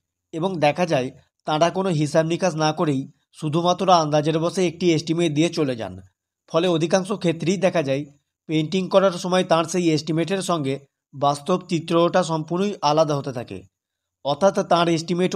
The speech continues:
অনুযায়ী আমরা মেটেরিয়ালস নিয়ে আসি এবং অধিকাংশ ক্ষেত্রেই দেখা যায় মেটেরিয়ালস অনেকটা বেঁচে গেছে, না হয় মেটেরিয়ালসে অনেকটা কম পড়তে থাকে। ফলে আমরা পেইন্টিংয়ের জন্য একরকম খরচ ধরে থাকি আর একরকম খরচ হতে থাকে।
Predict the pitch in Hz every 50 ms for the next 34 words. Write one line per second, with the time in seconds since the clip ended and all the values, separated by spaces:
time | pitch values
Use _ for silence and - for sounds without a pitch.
0 | - - 156 160 156 156 175 180 180 175 165 165 180 180 160 156 151 156 156 151
1 | 160 165 170 160 160 175 175 175 175 170 170 175 190 233 269 - _ _ _ _
2 | _ _ _ _ _ - 175 165 175 196 190 160 165 160 156 185 175 196 196 180
3 | 190 202 160 175 170 160 165 151 190 214 175 196 190 180 170 143 143 139 151 151
4 | - - _ _ _ _ - 151 143 151 156 156 165 156 165 180 185 185 185 -
5 | 180 - 147 156 165 196 208 - 226 190 147 139 160 160 156 196 190 165 160 147
6 | 135 143 147 170 156 - _ _ _ _ _ - 151 151 156 160 156 175 185 165
7 | 160 160 160 165 151 175 175 170 165 165 190 175 175 185 180 - 202 190 196 -
8 | 180 175 170 151 - 165 160 156 156 156 127 135 117 - 107 101 - _ _ _
9 | _ _ _ _ _ _ _ _ _ - 156 156 165 175 170 170 185 185 185 185
10 | 165 160 160 - 180 170 190 180 165 175 185 175 180 165 165 - 170 170 160 185
11 | 185 165 147 - 156 156 175 180 180 165 147 156 160 175 170 165 135 143 143 160
12 | 160 - - _ _ _ _ _ - 143 147 156 165 151 165 165 156 180 185 185
13 | 156 147 156 156 190 156 160 156 147 170 170 175 151 147 131 - 110